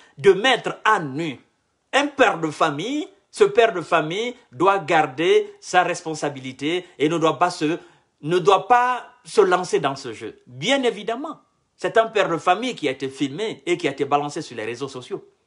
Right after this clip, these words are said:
Mais c'est un père de famille qui détient aussi des images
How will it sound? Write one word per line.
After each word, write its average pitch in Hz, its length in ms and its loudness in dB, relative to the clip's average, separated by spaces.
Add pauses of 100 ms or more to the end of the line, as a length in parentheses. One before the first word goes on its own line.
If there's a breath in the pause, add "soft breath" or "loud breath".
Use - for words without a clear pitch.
(500 loud breath)
Mais 214 100 4
c'est 254 200 2
un 359 80 0
père 262 320 4
de 190 100 2
famille 220 340 2
qui 190 140 -12
détient 269 400 2
aussi 233 240 -2
des 175 300 2
images 294 360 -4